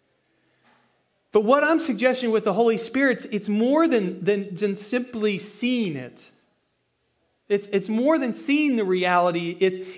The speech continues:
it's what it does to you, it, it, how it affects and impacts you, the conviction of the Holy Spirit.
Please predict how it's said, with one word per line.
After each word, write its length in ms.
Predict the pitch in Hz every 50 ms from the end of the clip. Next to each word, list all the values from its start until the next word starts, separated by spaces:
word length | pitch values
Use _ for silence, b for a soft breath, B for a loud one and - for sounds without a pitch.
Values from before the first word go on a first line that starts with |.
| B
it's 180 | 202 190 185 190
what 180 | 214 226 247 262
it 200 | 233 - 160 139
does 420 | 196 190 196 214 233 214 220 - -
to 140 | - - 170
you, 320 | 151 151 160 151 143 139
it, 120 | 143 143 B B B B
it, 120 | 196 185
how 240 | 185 214 226 247 247
it 60 | 240
affects 640 | 196 170 - - - - 240 226 214 - - - -
and 100 | 170 175
impacts 720 | 175 170 175 - - 196 196 190 190 - - - - -
you, 300 | 147 127 120 117 113 117 120 _ _ _ _ _ _ _ _ _ _ _ _ _ _ _ _ _ _ _ _ _ _ _ _ _
the 80 | -
conviction 500 | 156 - 165 143 151 151 151 - - 147
of 60 | 139 135
the 60 | 135
Holy 240 | 143 143 139 135 127
Spirit. 600 | - - - - 139 127 123 131 - - B